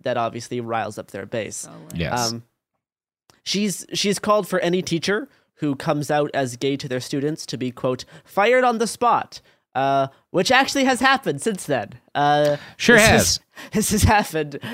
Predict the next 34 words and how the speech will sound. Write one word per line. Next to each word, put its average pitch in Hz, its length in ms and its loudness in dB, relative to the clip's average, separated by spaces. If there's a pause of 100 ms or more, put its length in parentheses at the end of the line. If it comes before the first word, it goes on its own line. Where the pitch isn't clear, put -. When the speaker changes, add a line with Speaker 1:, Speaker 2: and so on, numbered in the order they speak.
(140)
Speaker 1:
multiple 214 300 0
times 180 480 0
since, 175 400 -6
since, 185 340 -4
since - 360 -10
this - 160 -14
account 156 260 0
has 147 160 -2
been, 147 240 -2
has 123 180 -4
been 147 140 -2
launched. 127 480 -4 (340)
Um, 127 300 -4 (260)
the, 143 200 -8
the 165 100 0
account's 202 240 0
popularity 151 540 0
grew 127 320 -2
alongside, 117 840 -4
uh, 110 220 -6
last 120 360 -6
year's, 113 460 -6 (300)
uh, - 60 -6
racist, 151 520 -2
homophobic, 131 580 -2
and 117 120 -8
transphobic 131 520 -4
attacks 120 400 -6
on 123 100 -10
school 180 260 0
boards 147 340 -2
across 160 280 -2
the 147 80 -6
country. 117 520 -8